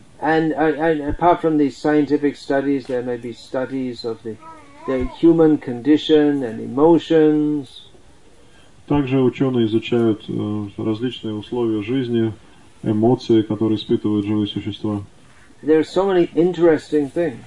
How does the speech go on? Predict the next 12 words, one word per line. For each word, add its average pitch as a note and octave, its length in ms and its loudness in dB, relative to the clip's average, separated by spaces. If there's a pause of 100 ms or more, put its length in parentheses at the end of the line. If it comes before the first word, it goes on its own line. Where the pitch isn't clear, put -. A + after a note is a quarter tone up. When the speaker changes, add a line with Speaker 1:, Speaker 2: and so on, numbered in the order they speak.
(840)
Speaker 2:
И B2+ 420 -4 (380)
открывают C#3+ 640 2 (180)
много B2+ 340 2
для A2+ 120 4
себя A2+ 340 2
удивительных A#2 840 2
вещей. A2 420 0 (640)
Speaker 1:
But, D3+ 240 2 (160)
uh, C3+ 480 0 (200)
persons E3+ 720 0
who D#3+ 180 0
are D3 320 2